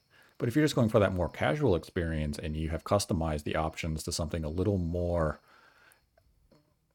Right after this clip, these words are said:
guess, forgiving, you know, you're not gonna be too concerned with that. You're just going for that experience and you're leveling up your car, you're unlocking, you know, engine, what have you.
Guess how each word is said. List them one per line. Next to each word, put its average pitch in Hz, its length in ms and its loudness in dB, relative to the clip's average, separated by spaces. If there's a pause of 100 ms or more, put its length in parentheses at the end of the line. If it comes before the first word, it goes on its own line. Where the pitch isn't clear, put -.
(120)
guess, 120 160 6
forgiving, 76 720 0 (560)
you 156 100 2
know, 147 60 4
you're 147 120 2
not 160 140 0
gonna 165 80 0
be 123 100 2
too 110 200 2
concerned 90 420 0
with 76 160 -4
that. 71 160 2
You're 90 100 0
just 90 200 0
going 90 340 0
for 87 180 -2
that 76 200 0
experience 107 760 2
and 80 80 -4
you're 82 140 -2
leveling 80 380 0
up 76 100 -6
your 76 120 -8
car, 95 360 4
you're 85 140 2
unlocking, 73 640 -2
you 82 100 -6
know, 76 260 -8
engine, 85 680 -2 (580)
what 135 180 -2
have 82 300 -4
you. 78 320 -2